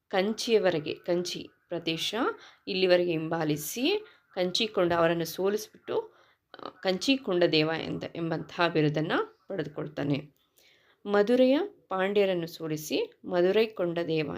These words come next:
ಎಂಬ ಬಿರುದನ್ನು ಸಹ ಪಡೆದುಕೊಳ್ತಾನೆ. ನೊಳಂಬರನ್ನು ಸೋಲಿಸಿ ನೊಳಂಬ ವಾಡಿಕೊಂಡ ದೇವ ಎಂಬ ಬಿರುದನ್ನು ಪಡೆದುಕೊಳ್ತಾನೆ. ಒಟ್ಟಿನಾಗಿ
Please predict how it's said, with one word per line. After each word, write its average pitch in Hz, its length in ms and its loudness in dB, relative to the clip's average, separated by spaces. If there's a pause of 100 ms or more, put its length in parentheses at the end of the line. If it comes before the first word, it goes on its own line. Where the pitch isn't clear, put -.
ಎಂಬ 165 200 -6
ಬಿರುದನ್ನು 151 420 -4
ಸಹ 165 260 -10 (300)
ಪಡೆದುಕೊಳ್ತಾನೆ. 160 840 -6 (440)
ನೊಳಂಬರನ್ನು 180 720 4
ಸೋಲಿಸಿ 170 760 -6
ನೊಳಂಬ 175 380 2
ವಾಡಿಕೊಂಡ 180 680 0
ದೇವ 156 300 -4 (520)
ಎಂಬ 156 220 0
ಬಿರುದನ್ನು 165 840 0
ಪಡೆದುಕೊಳ್ತಾನೆ. 175 1080 -4 (220)
ಒಟ್ಟಿನಾಗಿ 185 840 0